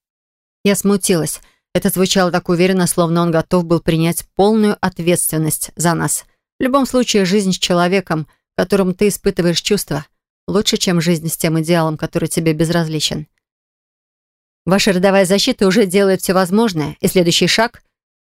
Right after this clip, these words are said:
только ритуал единения», произнесла Кэрри. Естественно, это было риторическое утверждение. Потому император просто кивнул и исчез в портале. Кэрри увела магистру Лайзу за собой,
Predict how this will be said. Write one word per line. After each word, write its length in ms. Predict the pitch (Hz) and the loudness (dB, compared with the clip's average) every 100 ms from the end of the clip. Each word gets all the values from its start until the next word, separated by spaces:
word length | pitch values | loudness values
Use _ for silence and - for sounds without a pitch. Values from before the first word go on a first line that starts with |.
| _ | _
только 320 | 233 285 - | 2 2 2
ритуал 400 | 233 214 202 208 - | 0 2 2 2 0
единения», 640 | 196 180 180 160 151 156 _ _ _ _ _ _ _ | -2 0 0 0 -4 -10 _ _ _ _ _ _ _
произнесла 500 | - 226 208 220 226 | 0 2 2 0 0
Кэрри. 340 | 220 170 147 147 _ _ _ _ _ _ _ - | -2 -4 -6 -8 _ _ _ _ _ _ _ -2
Естественно, 640 | 214 - 302 - 240 220 | -2 0 0 0 2 2
это 200 | 202 196 | 2 0
было 240 | 175 190 | 2 2
риторическое 640 | 185 170 180 185 - - 156 | 2 0 0 0 -2 -6 -6
утверждение. 640 | 156 147 - 156 160 160 - _ _ _ | -4 -4 -2 -2 -4 -6 -14 _ _ _
Потому 440 | - 190 202 208 226 | -4 0 2 4 4
император 540 | 202 196 196 185 180 | 2 2 0 0 -4
просто 380 | - 190 - 139 | -2 -2 -2 -4
кивнул 400 | - 160 170 226 | -4 -2 0 0
и 200 | - 175 | 0 0
исчез 300 | 165 196 190 | 0 -2 -2
в 60 | - | -2
портале. 540 | 160 - 160 156 156 _ _ _ _ _ _ | -4 -2 -4 -4 -10 _ _ _ _ _ _
Кэрри 220 | 277 254 | 2 2
увела 320 | 202 175 180 170 | 2 2 2 2
магистру 480 | 170 165 - 170 | 0 -2 -2 0
Лайзу 320 | 160 165 156 160 | 2 2 0 -2
за 120 | 156 | -2
собой, 440 | - 151 170 214 | -2 0 0 0